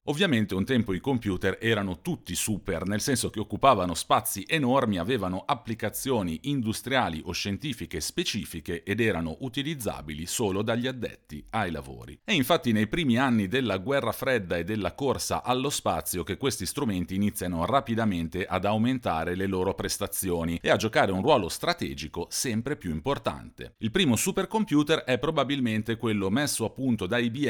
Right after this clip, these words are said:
M nel millenovecentocinquantaquattro per conto di uno dei più importanti centri di ricerca tecnologici della Marina statunitense. Questo supercomputer, chiamato norc, era capace di sessantasettemila operazioni al secondo,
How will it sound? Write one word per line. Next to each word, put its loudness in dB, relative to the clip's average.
M 2
nel 2
millenovecentocinquantaquattro 0
per 2
conto 0
di -2
uno 2
dei -4
più -2
importanti -2
centri -2
di -6
ricerca -4
tecnologici -4
della -4
Marina -2
statunitense. -6
Questo 2
supercomputer, 0
chiamato 0
norc, -2
era 0
capace -2
di -6
sessantasettemila -2
operazioni -2
al 0
secondo, -6